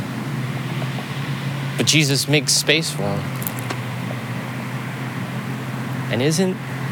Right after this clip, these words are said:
that the kind of place we wanna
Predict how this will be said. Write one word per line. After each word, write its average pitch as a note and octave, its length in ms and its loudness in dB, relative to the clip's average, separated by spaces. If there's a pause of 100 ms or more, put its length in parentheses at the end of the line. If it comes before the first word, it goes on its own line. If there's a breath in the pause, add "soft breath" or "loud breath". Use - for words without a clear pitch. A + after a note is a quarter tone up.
(500)
that C#3+ 160 6
the C#3+ 60 0
kind C#3+ 260 2
of A#2+ 80 0
place - 680 2 (2000)
we C3 140 6
wanna C#3+ 320 4